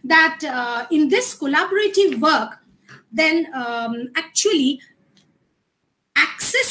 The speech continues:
of lectures of professors will also be available from different states, from different parts of the world, and students of our country can also get benefit of that। So alchemizing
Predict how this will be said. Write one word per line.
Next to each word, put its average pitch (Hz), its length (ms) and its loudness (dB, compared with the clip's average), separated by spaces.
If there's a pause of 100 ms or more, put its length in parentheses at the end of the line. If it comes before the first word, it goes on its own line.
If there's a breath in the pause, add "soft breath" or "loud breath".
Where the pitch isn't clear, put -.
of 392 140 -2
lectures 285 580 0
of - 160 -4
professors 349 600 0
will 403 180 4
also 311 320 0
be 294 60 -2
available 262 460 -2
from 277 200 -2
different 240 340 -2
states, 330 540 0 (440 loud breath)
from 269 160 0
different 302 340 0
parts 349 320 2
of 339 140 -4
the 330 100 -2
world, 330 280 0
and 302 100 0
students 415 560 0 (100)
of 285 180 -8
our 233 180 -8
country 262 380 -2
can 269 200 -4
also 302 340 0
get 233 240 -2
benefit 233 380 -4
of 202 160 -4
that। 277 320 0 (920 loud breath)
So - 240 2
alchemizing 415 800 0